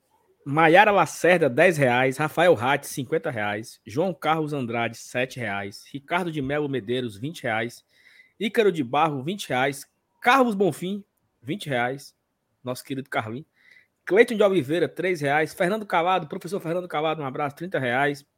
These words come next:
Marcelo Moreira Chaves, cinco reais. Amabilis Nobre Raulino, um abraço pra Amabilis, dez reais. José Coelho de Paiva, vinte reais. Vitória Una Ferreira Moura, um real.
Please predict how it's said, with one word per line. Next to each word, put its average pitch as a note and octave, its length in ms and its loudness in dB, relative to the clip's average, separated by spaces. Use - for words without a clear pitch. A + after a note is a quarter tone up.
Marcelo F3 500 2
Moreira F3+ 320 0
Chaves, E3+ 480 -2
cinco F3 320 -12
reais. C#3+ 420 -4
Amabilis G3 800 -2
Nobre D#3 480 -2
Raulino, C#3 600 -4
um C#3 80 -8
abraço C3+ 320 -4
pra B2 100 -12
Amabilis, C3+ 420 -6
dez D3 300 0
reais. C3+ 480 0
José D#3 340 2
Coelho F#3+ 280 2
de E3 120 -6
Paiva, D3+ 480 2
vinte D3 320 -8
reais. B2+ 440 -2
Vitória E3 420 0
Una E3+ 240 -2
Ferreira D3 280 -4
Moura, C3 280 -2
um F3+ 60 -6
real. C3+ 380 0